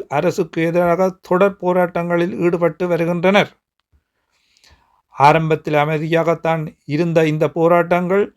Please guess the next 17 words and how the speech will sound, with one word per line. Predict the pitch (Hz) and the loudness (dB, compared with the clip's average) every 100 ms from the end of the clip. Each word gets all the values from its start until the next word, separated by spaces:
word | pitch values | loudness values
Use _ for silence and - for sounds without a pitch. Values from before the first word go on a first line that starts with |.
| _ _ | _ _
நாளடைவில் | 127 135 151 160 160 160 170 180 196 202 _ _ | -8 0 2 4 2 2 2 2 0 -2 _ _
தீவிரமடைந்து | 160 170 170 170 170 175 175 190 202 _ _ _ 135 | -4 0 0 2 2 0 2 0 0 _ _ _ -4
அரசுக்கு | 156 165 185 180 180 | -2 0 -2 -2 -2
கடும் | 165 170 170 | 2 2 0
அழுத்தத்தை | 143 151 160 170 170 175 175 | -2 0 0 -2 -4 -2 -2
ஏற்படுத்தி | 175 170 180 180 - | -2 -2 -4 -4 -2
வருகிறது. | 180 180 185 208 160 - _ _ _ _ _ _ | 0 0 0 0 -2 -4 _ _ _ _ _ _
இந்த | 139 170 175 156 135 _ _ | -8 0 2 2 -2 _ _
உள்நாட்டு | 147 175 170 156 165 | -4 0 2 0 -4
போராட்டங்களை | 151 160 175 170 175 175 175 175 160 | -2 0 2 2 0 0 0 0 0
முன்வைத்து | 156 170 175 170 202 214 - _ | -4 -2 -2 2 2 2 -2 _
அமெரிக்கா | - 147 175 175 165 185 | -4 0 0 -2 -2 -2
உள்ளிட்ட | 170 170 175 175 - 185 165 _ _ - | 0 -2 -4 -2 0 0 0 _ _ -8
மேற்கத்திய | 135 180 175 185 180 175 175 160 | 0 0 0 -4 -4 -4 -2 -2
நாடுகள் | 160 165 175 196 208 202 _ _ 143 | -2 -2 0 0 0 -4 _ _ -2
ஈரான் | 185 180 170 | 2 4 2
அரசை | 160 170 165 | 0 -2 0